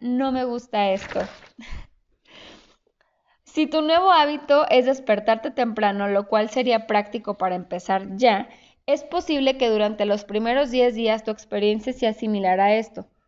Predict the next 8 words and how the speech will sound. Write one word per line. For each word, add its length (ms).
Suena 320
el 80
despertador, 800
"Dios, 580
ya 300
es 120
de 140
día, 360